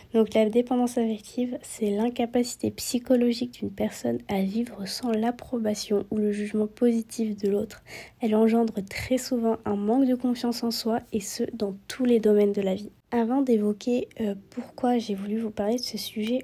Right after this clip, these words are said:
aujourd'hui, on va déjà parler des signes, donc déjà de la dépendance affective hors relation amoureuse. Donc déjà, il y a la crainte de la solitude, que ce soit amoureusement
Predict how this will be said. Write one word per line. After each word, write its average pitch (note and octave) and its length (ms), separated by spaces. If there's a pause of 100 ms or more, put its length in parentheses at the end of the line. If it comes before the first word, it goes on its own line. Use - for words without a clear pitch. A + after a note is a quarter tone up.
(120)
aujourd'hui, B3 580 (400)
on A#3 60
va G#3+ 80
déjà B3 180
parler B3+ 320
des A3+ 160
signes, A3+ 560 (140)
donc G3+ 180
déjà G#3 160
de A#3 100
la G3 140
dépendance G#3 500
affective G3+ 360 (300)
hors A#3+ 240 (260)
relation G#3+ 400
amoureuse. G3+ 480 (500)
Donc G#3+ 160
déjà, A3 200
il C#4 100
y A#3+ 60
a G#3 80
la G3 120
crainte B3+ 300
de A#3 80
la F#3+ 120
solitude, A3+ 720 (100)
que A3 100
ce G#3+ 140
soit - 200 (120)
amoureusement B3 760